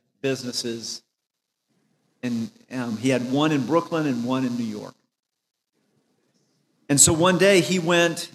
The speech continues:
downtown, and he had to go and to, um, stand in line to get a certain kind of document filled out. But as he stood there waiting in this long line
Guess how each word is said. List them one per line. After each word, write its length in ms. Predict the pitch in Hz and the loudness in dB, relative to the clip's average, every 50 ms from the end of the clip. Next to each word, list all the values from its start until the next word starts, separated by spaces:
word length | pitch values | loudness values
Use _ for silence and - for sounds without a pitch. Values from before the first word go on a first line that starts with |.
| _ - | _ -6
downtown, 880 | 127 151 151 151 151 143 143 - 175 170 165 147 131 127 127 143 160 - _ _ _ _ - | -2 0 0 0 0 -2 -2 -2 -2 0 0 0 0 0 -2 -4 -6 -12 _ _ _ _ -6
and 120 | 147 151 | -2 -2
he 80 | 156 147 | -2 0
had 240 | 151 175 175 180 - | 0 0 0 0 0
to 100 | 160 - | -2 0
go 380 | - 160 160 160 160 156 156 | 2 4 4 6 6 6 4
and 240 | 151 147 143 139 131 | 4 2 0 -4 -6
to, 320 | - - 156 147 139 131 - - _ _ _ _ - | -4 -2 -2 -2 -2 -4 -8 -16 _ _ _ _ -8
um, 240 | 135 135 123 120 123 | -6 -4 -4 -4 -2
stand 480 | - - - - 190 190 190 190 190 165 | -2 -2 0 0 0 2 2 2 2 0
in 160 | 160 143 143 | 0 -2 0
line 480 | 147 156 165 165 160 156 151 147 143 131 | -2 0 0 2 2 2 2 2 0 -2
to 120 | - 147 | -4 -4
get 300 | 127 151 151 147 143 147 | 0 2 4 4 2 2
a 120 | 139 135 127 | 0 -2 -2
certain 540 | 131 - - 160 151 135 131 123 120 123 - _ _ - | -2 -2 -2 -2 -4 -4 -6 -6 -8 -10 -16 _ _ -10
kind 140 | - 135 127 | -8 -8 -8
of 80 | 117 107 | -6 -4
document 580 | - 120 117 127 131 - 117 117 113 101 - _ _ _ | -4 -2 -2 -4 -4 -4 -4 -4 -4 -6 -8 _ _ _
filled 260 | - 127 120 120 110 | -2 -2 -2 -2 -4
out. 300 | 117 107 107 98 98 - _ _ _ _ _ _ _ _ _ _ _ _ _ _ _ _ | -6 -8 -8 -8 -10 -10 _ _ _ _ _ _ _ _ _ _ _ _ _ _ _ _
But 140 | - 143 151 | 0 2 4
as 160 | 160 160 156 | 4 4 4
he 260 | - 185 190 190 180 - - _ _ _ _ - | 4 2 0 0 -2 -4 -10 _ _ _ _ 2
stood 400 | - - - - 226 247 214 175 | 4 4 4 6 4 4 4 4
there 200 | 165 147 147 147 | 4 6 6 4
waiting 520 | 139 151 175 190 196 185 147 139 139 139 | 6 6 6 6 6 4 2 0 0 0
in 80 | 139 139 | 0 0
this 180 | 139 131 - | 0 -2 -2
long 400 | 131 127 131 139 147 156 165 160 | 0 0 2 2 2 2 2 0
line 540 | 160 160 151 127 120 120 123 139 147 135 | 2 2 2 2 0 0 -2 -2 -4 -6